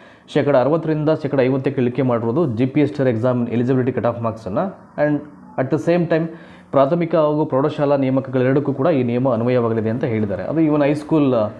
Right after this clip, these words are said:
ಒಂದು ಎಕ್ಸಾಮ್ಸ್ಗೂ ಅದೇ ಒಂದು ಏನು ರೂಲ್ ಮಾಡಿದ್ರು ಅವರು ಕರೆಕ್ಷನ್ ಮಾಡಿ, ಅದು ಅನ್ವಯ ಆಗುತ್ತೆ ಅಂತ ಅವತ್ತೇ ಹೇಳಿದರು. So, ಹಾಗೆಯೇ ನೋಡಿ, ಇದು, ಆ, ನೋಡಿ, ಅವತ್ತು ಸಮೂಹ ಮಾಧ್ಯಮಗಳಲ್ಲಿ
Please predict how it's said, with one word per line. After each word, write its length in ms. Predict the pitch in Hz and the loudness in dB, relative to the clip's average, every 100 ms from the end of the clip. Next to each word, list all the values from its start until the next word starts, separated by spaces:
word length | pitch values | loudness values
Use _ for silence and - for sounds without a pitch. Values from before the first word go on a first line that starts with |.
| - - - - - | -20 -20 -20 -10 -2
ಒಂದು 200 | 120 127 | 2 2
ಎಕ್ಸಾಮ್ಸ್ಗೂ 580 | 113 139 135 - 202 | 2 2 0 0 -2
ಅದೇ 240 | 190 123 139 | 0 2 2
ಒಂದು 260 | 135 131 | 2 0
ಏನು 260 | 117 120 120 | 0 0 0
ರೂಲ್ 180 | 120 127 | 0 0
ಮಾಡಿದ್ರು 300 | 120 113 110 | 0 0 0
ಅವರು 180 | 110 101 | 0 -2
ಕರೆಕ್ಷನ್ 480 | - 120 113 131 | -2 -2 -2 -4
ಮಾಡಿ, 200 | 113 120 | -2 -2
ಅದು 200 | 139 117 | 0 0
ಅನ್ವಯ 240 | 110 120 135 | 0 0 0
ಆಗುತ್ತೆ 320 | 120 113 113 | 0 -2 -4
ಅಂತ 160 | 104 175 | -4 -2
ಅವತ್ತೇ 380 | 92 127 131 | 0 0 0
ಹೇಳಿದರು. 540 | 123 113 107 117 208 - - - - - - - | -2 -2 -2 -2 -6 -10 -20 -20 -20 -20 -10 -2
So, 80 | 143 | 2
ಹಾಗೆಯೇ 640 | 135 175 147 110 143 - - | 4 2 2 0 -4 -12 -6
ನೋಡಿ, 180 | 139 135 | 0 2
ಇದು, 180 | 135 117 | 2 0
ಆ, 640 | - - 117 113 110 110 | -4 -10 -6 -2 -2 -2
ನೋಡಿ, 180 | 110 117 | 0 0
ಅವತ್ತು 640 | 117 117 117 120 110 110 - - - - - | 0 -2 -2 -2 -2 -4 -10 -20 -20 -20 -4
ಸಮೂಹ 320 | 139 139 156 | 0 2 2
ಮಾಧ್ಯಮಗಳಲ್ಲಿ 840 | 147 131 120 127 120 113 117 101 107 | 2 0 0 0 0 2 0 0 -6